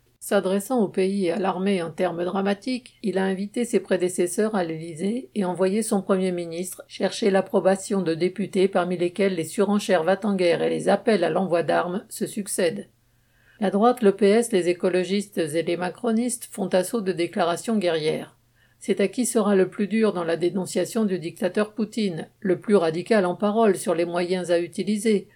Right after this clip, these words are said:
le plus prompt à exiger encore et toujours des crédits pour l'armée. L'extrême droite fait chorus avec quelques nuances,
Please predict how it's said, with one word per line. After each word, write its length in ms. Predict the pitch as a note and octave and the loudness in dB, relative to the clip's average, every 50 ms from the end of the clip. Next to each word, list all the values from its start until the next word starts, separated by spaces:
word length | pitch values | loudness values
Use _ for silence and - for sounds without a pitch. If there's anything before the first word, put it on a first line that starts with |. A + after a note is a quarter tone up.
| _ _ _ _ | _ _ _ _
le 180 | - F#3+ G3 G3 | 2 2 2 2
plus 220 | - A#3 G#3 F#3+ | 2 0 -2 -2
prompt 260 | - - A3+ G#3+ G#3 | 0 0 2 2 4
à 80 | F#3+ F3+ | 2 2
exiger 460 | F3 D#3+ D#3+ D#3+ F#3+ F#3+ G3 G3+ G3 | -2 -4 -4 -2 -2 0 2 2 2
encore 400 | F#3+ G3 F#3+ - B3 A3+ F3 E3+ | 2 0 0 2 4 4 4 4
et 80 | E3 D#3+ | 0 0
toujours 360 | - F3+ E3+ F#3+ G#3+ A3+ G#3+ | -2 -2 0 0 2 2 2
des 120 | F#3 F#3 | 2 0
crédits 340 | F#3 - - G3 F#3+ G3 G#3+ | -2 0 -2 0 0 0 -2
pour 180 | G#3 - G#3 G#3+ | -2 0 0 0
l'armée. 440 | G#3 G#3 G3+ G3 F3+ D#3 D#3 - _ _ _ _ _ _ _ _ _ - | 0 0 0 0 -2 -4 -6 -10 _ _ _ _ _ _ _ _ _ -6
L'extrême 420 | - E3+ D#3+ - - A#3 F#3+ G3 G3 | -6 -6 -6 -4 -2 0 2 2 2
droite 300 | F#3+ F#3+ G#3+ G#3+ G#3+ - | 4 4 2 2 0 -2
fait 120 | - F3+ | -4 -2
chorus 440 | F3+ G#3 F#3 F3 G#3 B3 A#3+ - - | 0 2 2 2 2 2 0 0 -2
avec 240 | - D#3 F3+ F3 - | -2 -2 0 0 0
quelques 280 | F3+ E3+ - F#3+ F3 | -2 -2 0 -2 0
nuances, 480 | F3+ F#3+ G3 G3+ A3 A#3+ C4 C4 - | 2 2 2 2 2 2 0 -2 -4